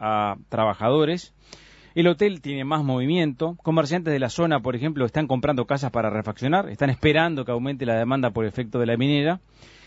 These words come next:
Y otro factor es que el viejo liceo de Cerro Chato va a ser centro de capacitaciones, un cerro, un liceo que dejó de, digamos, de albergar estudiantes y que se piensa va a ser un centro para las capacitaciones que va a brindar la empresa.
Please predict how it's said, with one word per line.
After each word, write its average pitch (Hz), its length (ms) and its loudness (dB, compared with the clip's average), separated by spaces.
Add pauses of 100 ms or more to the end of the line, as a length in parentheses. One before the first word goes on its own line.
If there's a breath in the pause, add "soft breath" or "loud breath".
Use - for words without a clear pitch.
(280 loud breath)
Y 262 60 -4
otro 214 180 2
factor 170 340 0
es - 80 -2
que 143 300 0
el 135 220 -4
viejo 165 220 0
liceo 139 260 0
de 147 60 0
Cerro 120 240 -4
Chato 160 480 -2 (140)
va 127 60 -2
a - 40 -2
ser 143 260 -2
centro 147 680 0 (160)
de 147 540 -2 (120)
capacitaciones, 120 880 -2
un 123 140 -10
cerro, 131 300 -4
un 135 140 -4
liceo 123 260 0
que 117 100 -4
dejó 131 320 0
de, 107 240 -2 (120)
digamos, 117 680 -6
de 117 60 0
albergar 127 480 4
estudiantes 151 640 -2 (300 loud breath)
y 156 100 -8
que 165 260 -2 (240 soft breath)
se - 180 -4
piensa 151 320 0
va 131 240 4
a 139 60 2
ser 143 220 -4
un 131 140 -6
centro 135 440 -4
para 131 200 -2
las 117 120 -4
capacitaciones 117 580 -4
que 120 80 -2
va 120 140 2
a 123 40 2
brindar 113 380 -2
la 113 260 -4
empresa. 107 540 -8